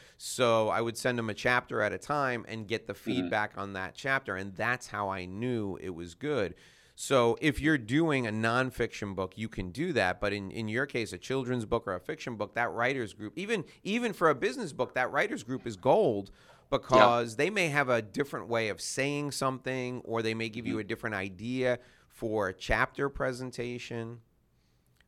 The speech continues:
Speaker 1: I mean, it's
Speaker 2: Yeah.
Speaker 1: it's invaluable.
Speaker 2: And if your manuscript stinks, they'll tell you.
Speaker 1: Yeah.
Speaker 2: I mean, writers will be honest with other writers. Your mom's gonna love whatever you write, but a beta reader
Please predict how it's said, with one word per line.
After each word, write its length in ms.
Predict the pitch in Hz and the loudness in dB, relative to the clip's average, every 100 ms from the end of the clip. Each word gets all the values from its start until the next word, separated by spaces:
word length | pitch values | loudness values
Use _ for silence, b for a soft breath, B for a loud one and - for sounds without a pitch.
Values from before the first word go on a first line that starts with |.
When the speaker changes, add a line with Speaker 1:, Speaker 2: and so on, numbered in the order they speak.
| - | -4
Speaker 1:
I 80 | 110 | -2
mean, 140 | 110 | -2
it's 240 | 101 - - | -6 -4 8
Speaker 2:
Yeah. 240 | 143 110 - _ _ _ _ | 10 10 8 _ _ _ _
Speaker 1:
it's 240 | 135 123 - - | -8 -6 -8 -2
invaluable. 720 | 143 123 120 113 90 71 - _ _ _ _ _ _ _ - | 2 6 6 4 -2 -10 -18 _ _ _ _ _ _ _ 2
Speaker 2:
And 120 | 160 | 10
if 140 | 180 170 | 10 10
your 120 | 156 | 10
manuscript 520 | 135 170 156 156 135 | 10 10 6 4 2
stinks, 460 | - 165 190 131 - | 6 8 8 8 8
they'll 140 | 127 | 8
tell 240 | - 151 | 10 8
you. 200 | 165 90 - _ _ | 8 4 -2 _ _
Speaker 1:
Yeah. 140 | 104 107 | 2 10
Speaker 2:
I 20 | |
mean, 160 | 127 | 12
writers 400 | 107 135 170 135 | 12 12 12 12
will 80 | 123 | 8
be 140 | 110 117 | 8 10
honest 380 | 113 110 95 101 | 10 10 6 4
with 80 | |
other 180 | 95 92 | 4 6
writers. 240 | 95 95 90 | 6 6 6
Your 120 | 101 | 10
mom's 260 | 123 151 | 12 10
gonna 160 | 117 104 | 8 6
love 200 | 98 95 | 6 6
whatever 280 | 92 98 87 | 6 6 4
you 160 | 82 82 | -2 0
write, 220 | 82 - _ b b _ - | -2 -2 _ b b _ 0
but 220 | 104 - _ | 0 0 _
a 100 | 113 | -4
beta 280 | 101 117 127 | 6 8 10
reader 360 | 113 107 101 | 10 8 6